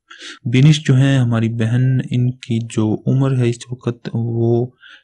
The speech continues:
चवालीस साल है, फ़ोर्टी फ़ोर ईयर।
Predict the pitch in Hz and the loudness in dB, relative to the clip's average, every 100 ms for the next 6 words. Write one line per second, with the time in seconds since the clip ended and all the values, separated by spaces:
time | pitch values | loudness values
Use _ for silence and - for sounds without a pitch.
0 | _ - 110 110 123 127 117 113 117 117 | _ -2 0 2 0 -2 -2 -2 -2 -4
1 | - - 104 110 107 104 104 - - 107 | -6 -4 -4 -4 -4 -2 -4 -6 -4 -2
2 | 104 104 107 - - 127 107 | -2 -2 -4 -6 -2 0 -2